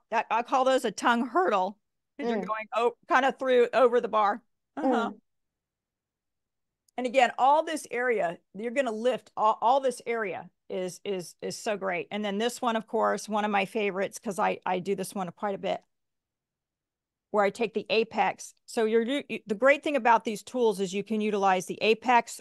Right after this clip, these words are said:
Speaker 1: or the base. You can manipulate them, apex in, base in, and same thing in and around within the cheek area. So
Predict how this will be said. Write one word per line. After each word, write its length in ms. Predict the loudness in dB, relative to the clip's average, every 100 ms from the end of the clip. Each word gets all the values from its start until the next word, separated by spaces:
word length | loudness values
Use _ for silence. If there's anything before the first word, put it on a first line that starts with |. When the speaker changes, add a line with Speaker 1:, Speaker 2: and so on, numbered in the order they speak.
| _
Speaker 1:
or 260 | 0 2 2
the 100 | 0
base. 440 | 2 2 2 -8 -12
You 100 | -8
can 320 | -4 -4 -4
manipulate 580 | -4 -2 0 0 0 0
them, 240 | -2 -4 -2
apex 480 | -2 0 0 -2 -2
in, 340 | -2 2 2 -2 _ _ _ 0
base 380 | 6 6 4 -4 -4
in, 400 | 0 2 0 -4 _ _ _ _ _ _ _ _ 0
and 180 | 0
same 240 | 2 0 2
thing 200 | 0 0
in 160 | 0
and 120 | 0 0
around 400 | 2 2 2 0
within 300 | -4 -4 -4
the 80 | -6
cheek 300 | -4 -2 0
area. 440 | 0 2 0 -2
So 460 | -6 0 4 4